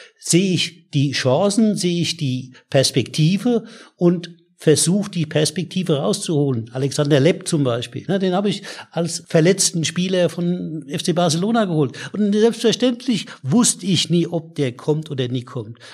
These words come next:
Aber das ist doch für mich eine Chance, so einen Spieler zu bekommen, der den höchsten internationalen Ansprüchen genügt, den nach Wolfsburg zu kriegen in der Situation.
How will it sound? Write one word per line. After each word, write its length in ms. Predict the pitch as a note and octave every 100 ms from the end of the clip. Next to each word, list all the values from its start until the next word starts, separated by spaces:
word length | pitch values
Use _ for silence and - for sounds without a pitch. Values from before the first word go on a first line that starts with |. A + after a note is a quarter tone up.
| -
Aber 160 | F3+
das 200 | F#3 F3+
ist 320 | - B2 - A3
doch 160 | F3+
für 160 | - E3+
mich 260 | G#3+ -
eine 240 | F3 F3 D3+
Chance, 640 | - G#3 A3 A#3 - G#3+ - -
so 260 | C3 F#3+ A#3+
einen 300 | G3+ F#3 D#3
Spieler 380 | E3 G3+ G3+
zu 120 | F3+ E3+
bekommen, 460 | D#3 - F#3+ G#3+ - - -
der 260 | F3+ F#3+ E3+
den 220 | G3 F3
höchsten 420 | G3 B3 - G3+
internationalen 840 | F#3 A#3+ A3 G3 G3 F#3+ E3+ E3+ F3
Ansprüchen 680 | F#3+ A#3 A3+ G3 D#3 D#3
genügt, 580 | C3+ C#3+ D3 A#3 B3 - - - -
den 200 | G3 B3
nach 220 | A3 F3+ D3
Wolfsburg 460 | A#3 - G3+ E3
zu 80 | D3+
kriegen 340 | A#2+ C3 F3+
in 120 | F3 F3
der 120 | F3
Situation. 560 | F#3+ F#3+ F3+ G3+ A3